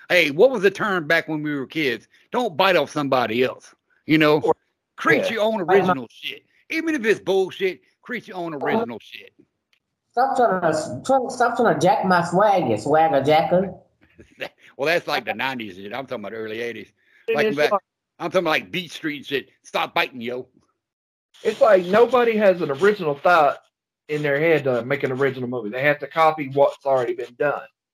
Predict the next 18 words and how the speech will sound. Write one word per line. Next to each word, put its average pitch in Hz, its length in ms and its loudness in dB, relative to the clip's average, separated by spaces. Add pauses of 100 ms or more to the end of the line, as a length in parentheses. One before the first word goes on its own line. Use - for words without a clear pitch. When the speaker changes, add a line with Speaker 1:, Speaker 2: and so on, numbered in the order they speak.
(100)
Speaker 1:
Or 175 220 2
add 165 240 0
on 156 260 -8
to 151 220 -14
it 143 80 -12
or 143 80 -12
whatever. 147 200 -14
Now, 202 200 -10
Speaker 2:
Add 139 180 4
Speaker 1:
I, 240 40 -10
Speaker 2:
on 131 140 -10
Speaker 1:
I, - 60 -12
like 214 140 -10
I - 60 -8
Speaker 2:
to 151 60 -12
Speaker 1:
said, 170 240 -14
Speaker 2:
it. 139 140 -18
Speaker 1:
I 302 140 -6